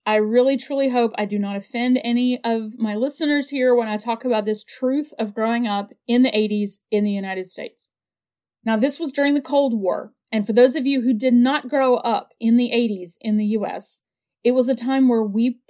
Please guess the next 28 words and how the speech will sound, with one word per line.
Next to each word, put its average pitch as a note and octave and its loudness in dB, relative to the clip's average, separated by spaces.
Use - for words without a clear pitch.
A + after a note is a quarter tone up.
practiced A#3+ -4
drills A3+ 4
in B3 4
elementary A3 0
school C4 4
against G#3 -4
nuclear A3+ 0
attacks, - -8
and F#3 -6
I'm F#3 -6
not G3 -6
joking, - -4
because G#3+ 0
there G#3+ 4
was G#3 2
always A#3 4
a C4 -8
fear A#3 -4
culturally G#3+ -2
that G3+ -8
the G3+ -4
Soviet G#3+ 0
Union, G3+ -4
the G3+ -8
U F#3 -2
S A#3 -2
S B3+ -2
R, F3+ -4